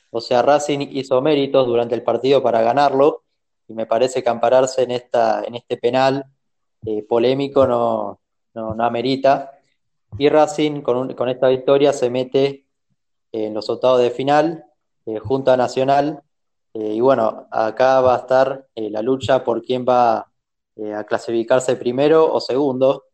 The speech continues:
Recordemos que Racing va a jugar contra Estudiantes de Mérida, de local, y, eh, bueno, Nacional, eh, contra Ali-, Alianza Lima. Así que, bueno, cerramos el capítulo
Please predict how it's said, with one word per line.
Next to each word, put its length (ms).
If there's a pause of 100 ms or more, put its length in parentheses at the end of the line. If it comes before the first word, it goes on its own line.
(320)
Recordemos 520
que 100
Racing 420
va 80
a 40
jugar 320
contra 280
Estudiantes 480
de 120
Mérida, 520 (800)
de 220
local, 580
y, 440
eh, 220
bueno, 220
Nacional, 600 (400)
eh, 180
contra 460
Ali-, 360
Alianza 680
Lima. 280 (1400)
Así 360
que, 440
bueno, 280
cerramos 720
el 120
capítulo 840